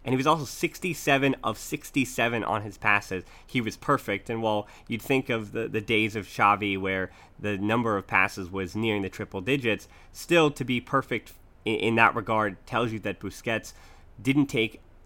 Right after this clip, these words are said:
any chances, and yet he was putting the ball at the feet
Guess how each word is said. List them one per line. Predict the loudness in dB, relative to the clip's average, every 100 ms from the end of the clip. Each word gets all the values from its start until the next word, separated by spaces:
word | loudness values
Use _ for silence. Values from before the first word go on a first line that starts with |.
| -6 2
any | 4 2
chances, | 0 -2 0 -2 -6
and | -4 -4 0
yet | -2 -2
he | -6
was | -6 -8
putting | -4 -2 -2
the | -2
ball | 0 0 0
at | -4
the | -10
feet | -4 -4 -4